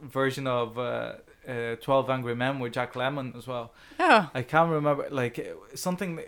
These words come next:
Speaker 1: a film like that. I think it was with Friedkin. Can't remember what was the director. Uh, but in my head, for some reason, I know, unrelated to the connection with The Exorcist, uh,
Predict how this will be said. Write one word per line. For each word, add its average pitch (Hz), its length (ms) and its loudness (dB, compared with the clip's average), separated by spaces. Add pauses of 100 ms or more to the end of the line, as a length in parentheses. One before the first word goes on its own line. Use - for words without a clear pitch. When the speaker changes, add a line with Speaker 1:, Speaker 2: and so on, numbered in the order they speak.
(220)
Speaker 1:
a - 60 -10
film 190 260 -2
like 156 160 0
that. 139 260 2
I 135 60 -6
think 190 220 -6
it 220 40 -6
was 180 200 -4
with 131 160 -4
Friedkin. 127 380 -2
Can't 185 200 0
remember 147 320 -2
what 123 140 -4
was 123 120 -8
the 131 100 -10
director. 120 520 -6 (540)
Uh, 120 520 2 (220)
but 135 280 2
in 160 80 -4
my 151 140 4
head, 151 220 4
for 151 100 -4
some 143 180 -4
reason, 135 380 -4
I 147 100 -2
know, 143 140 -2 (460)
unrelated 143 680 4
to - 80 -10
the 131 100 -4
connection 127 420 -4
with 120 120 -6
The 117 160 -2
Exorcist, 131 680 -6
uh, 120 400 -6